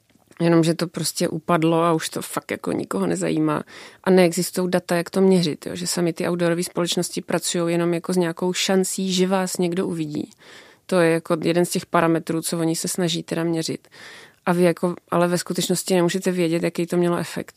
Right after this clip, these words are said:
jo? Na, na rozdíl od třeba online reklamy, kde můžete fakt jako někdo navštíví váš web, vy mu pak ukážete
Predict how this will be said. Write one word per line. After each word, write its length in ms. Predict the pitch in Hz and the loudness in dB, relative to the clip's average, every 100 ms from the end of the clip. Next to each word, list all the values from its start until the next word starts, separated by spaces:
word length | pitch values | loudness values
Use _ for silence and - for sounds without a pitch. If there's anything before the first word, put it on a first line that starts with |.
| - | -10
jo? 100 | 90 | -4
Na, 160 | 170 - | -4 -2
na 160 | 175 185 | 0 4
rozdíl 340 | 202 202 202 | 4 4 4
od 80 | 185 | 2
třeba 220 | - 185 | -2 0
online 380 | 160 170 185 190 | 2 2 4 2
reklamy, 380 | 185 190 185 180 | 0 0 2 2
kde 160 | 175 | 0
můžete 320 | 170 170 180 | -2 -4 -6
fakt 240 | 175 180 175 | -6 -6 -6
jako 320 | 170 170 165 - - - - | -4 -2 -2 -8 -20 -20 -2
někdo 200 | 180 175 | 2 4
navštíví 420 | 175 170 - 170 | 4 2 -2 -2
váš 260 | 165 151 - | 0 0 2
web, 180 | 185 180 - | 0 0 -2
vy 40 | 175 | -4
mu 100 | 165 | -2
pak 180 | 165 175 | -4 -6
ukážete 640 | - 160 165 - 165 | -4 -4 -4 -4 -4